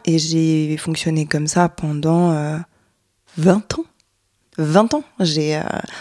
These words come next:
réussi à vivre, euh, de mon métier hors institution, et j'ai adoré ça.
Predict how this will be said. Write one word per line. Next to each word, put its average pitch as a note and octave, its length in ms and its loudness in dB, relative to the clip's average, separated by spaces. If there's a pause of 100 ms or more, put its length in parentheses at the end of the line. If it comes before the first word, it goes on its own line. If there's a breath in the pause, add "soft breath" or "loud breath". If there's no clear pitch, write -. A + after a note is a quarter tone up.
réussi D#3 500 0
à D#3 140 4
vivre, E3+ 440 2
euh, E3 200 0 (380 loud breath)
de D#3+ 160 4
mon E3 180 6
métier D#3+ 480 2
hors F#3 220 6
institution, F3+ 840 -4 (680)
et D#3+ 100 2
j'ai D3 120 -4
adoré C#3+ 220 -8
ça. - 120 -10